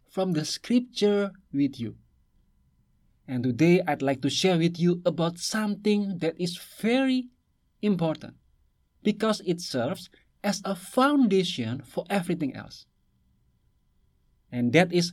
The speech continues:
why Christ died for us. There are at least two reasons why Christ died for us. And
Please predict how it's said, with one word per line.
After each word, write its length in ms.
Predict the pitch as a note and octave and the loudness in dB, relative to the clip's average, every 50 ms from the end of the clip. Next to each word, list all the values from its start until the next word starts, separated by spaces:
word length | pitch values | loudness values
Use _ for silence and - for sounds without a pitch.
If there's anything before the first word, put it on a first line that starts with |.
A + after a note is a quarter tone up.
| - _ | -8 _
why 600 | - C3 B2+ B2+ C#3 C#3 C3 C3 D3 F#3 A#3+ B3 - _ _ _ _ _ _ _ | -2 2 6 6 8 8 6 6 4 2 -2 -4 -6 _ _ _ _ _ _ _
Christ 560 | - - F3+ E3+ E3+ F#3 G#3+ A#3+ A#3+ - - _ _ _ _ _ - | -2 2 2 4 4 2 0 -2 -4 -8 -14 _ _ _ _ _ 0
died 360 | F#3 F#3 G3 G#3 A3 G#3+ - | 2 2 4 2 2 0 -2
for 220 | - - C#3+ - - | -6 -8 -8 -8 -10
us. 260 | A2 A2 - - - _ _ _ _ _ _ _ _ _ _ _ _ _ _ _ _ _ _ _ _ _ _ _ _ _ _ _ _ _ _ _ _ _ _ _ _ _ _ _ _ _ _ _ _ _ _ _ _ _ _ _ _ - | -12 -18 -18 -20 -20 _ _ _ _ _ _ _ _ _ _ _ _ _ _ _ _ _ _ _ _ _ _ _ _ _ _ _ _ _ _ _ _ _ _ _ _ _ _ _ _ _ _ _ _ _ _ _ _ _ _ _ _ 6
There 120 | F#3+ G#3 | 8 8
are 120 | A3+ A3+ - | 8 8 6
at 160 | A3 A#3 F#3+ | 6 4 6
least 220 | A#3 A#3+ A3 - - - - | 6 6 6 4 0 2 6
two 180 | A#3+ C4 D4 | 8 10 10
reasons 540 | C#4 B3+ B3+ A#3+ - C3+ A#2+ A#2 A2 - - | 10 8 6 6 2 -2 -4 -4 -6 -8 -4
why 300 | C#3+ D3 D#3 E3 E3+ E3+ | 0 2 4 4 2 2
Christ 640 | E3+ - - G#3+ G#3+ G#3+ G#3+ A3 G#3+ G#3 - - - _ _ _ _ _ _ _ _ - | -2 -4 0 2 4 4 4 4 0 -2 -4 -10 -16 _ _ _ _ _ _ _ _ 6
died 360 | G3 F#3+ G3 G#3 G#3+ G#3 - | 8 8 8 8 6 2 -2
for 240 | - - C3 - - | -6 -8 -8 -8 -10
us. 340 | - - - - - - _ _ _ _ _ _ _ _ _ _ _ _ _ _ _ _ _ _ _ _ _ _ _ _ _ _ _ - | -14 -20 -20 -20 -20 -20 _ _ _ _ _ _ _ _ _ _ _ _ _ _ _ _ _ _ _ _ _ _ _ _ _ _ _ 0
And 560 | D#3 D#3+ E3 E3 E3 D#3+ D#3+ E3 E3+ E3+ | 2 4 4 4 4 4 4 2 0 -2